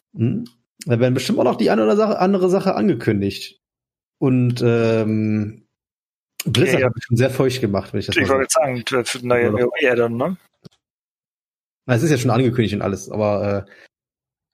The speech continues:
Speaker 1: die haben angekündigt, jetzt bringen die einen von diesen neuen Trailern raus, die die grad im Moment machen.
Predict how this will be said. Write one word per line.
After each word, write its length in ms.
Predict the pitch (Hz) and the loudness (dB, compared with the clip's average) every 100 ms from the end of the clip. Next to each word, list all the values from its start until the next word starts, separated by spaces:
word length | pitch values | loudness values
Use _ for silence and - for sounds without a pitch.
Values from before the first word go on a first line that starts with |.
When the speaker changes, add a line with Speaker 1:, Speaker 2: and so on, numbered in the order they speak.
| _ | _
Speaker 1:
die 180 | - 113 | 0 0
haben 200 | 131 127 | 2 2
angekündigt, 360 | 139 151 139 | 0 0 0
jetzt 160 | 123 120 | 0 0
bringen 140 | 131 | 0
die 80 | 123 | 2
einen 140 | 123 123 | 2 2
von 80 | |
diesen 300 | 123 107 107 | 0 2 2
neuen 360 | 107 107 107 104 | 2 2 2 0
Trailern 380 | - 113 175 185 | 2 2 2 2
raus, 160 | 202 | 0
die 80 | 190 | 0
die 60 | 185 | 0
grad 160 | 170 - | 0 -2
im 60 | |
Moment 200 | 165 - | -4 -4
machen. 400 | 180 - 254 233 | -4 -6 -8 -12